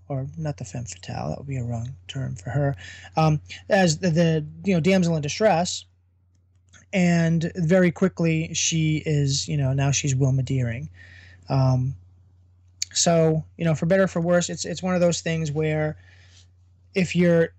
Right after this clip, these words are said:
watching this and you love Flash Gordon, you're going to gloss over that. You're just gonna,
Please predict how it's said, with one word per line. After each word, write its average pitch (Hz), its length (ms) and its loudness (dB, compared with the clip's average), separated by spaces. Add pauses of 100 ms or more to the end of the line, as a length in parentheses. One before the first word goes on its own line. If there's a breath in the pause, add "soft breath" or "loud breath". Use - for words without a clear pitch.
watching 170 520 2
this 165 220 0
and 156 80 -4
you 156 160 0
love 156 440 0 (160)
Flash 160 380 0
Gordon, 185 540 0 (480)
you're 170 320 4
going 165 300 2
to 156 80 -2
gloss 147 380 0
over 143 280 0
that. 120 340 -4
You're 165 180 0
just 147 200 0
gonna, 143 260 0